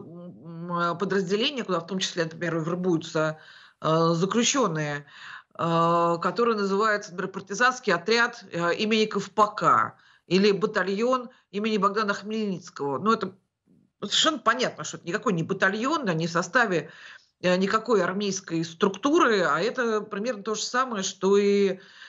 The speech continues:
э, не знаю, там, батальон Сомали, э, Геви Моторолы и прочих персонажей из, э,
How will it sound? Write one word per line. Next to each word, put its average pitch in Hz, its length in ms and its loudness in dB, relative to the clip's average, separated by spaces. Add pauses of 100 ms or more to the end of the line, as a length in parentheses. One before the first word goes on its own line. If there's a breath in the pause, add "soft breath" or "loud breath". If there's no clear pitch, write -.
(160 loud breath)
э, 165 340 0
не 180 100 -4
знаю, 165 140 -2
там, 135 120 -4
батальон 214 420 0
Сомали, 214 640 -2
э, 156 720 -10
Геви 185 260 2
Моторолы 180 680 2
и 165 60 -2
прочих 190 360 -4
персонажей 175 760 2
из, - 300 -6
э, 143 240 0